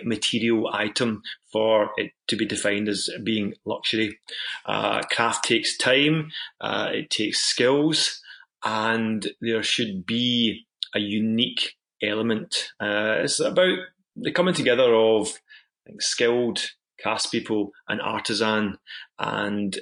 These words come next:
the story that they have. Every product, uh, that has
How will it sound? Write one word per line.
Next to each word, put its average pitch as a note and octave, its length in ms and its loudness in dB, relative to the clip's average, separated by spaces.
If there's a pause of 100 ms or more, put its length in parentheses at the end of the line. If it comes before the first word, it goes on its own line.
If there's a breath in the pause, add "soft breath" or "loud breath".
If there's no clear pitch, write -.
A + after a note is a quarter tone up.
(120)
the - 200 -4
story A2 680 0 (180)
that G2 240 -4
they G#2+ 140 0
have. F#2+ 400 -2 (180)
Every C#3+ 840 2
product, - 480 -2 (240)
uh, A#2 360 -4
that - 120 -2 (260)
has G#2+ 600 -2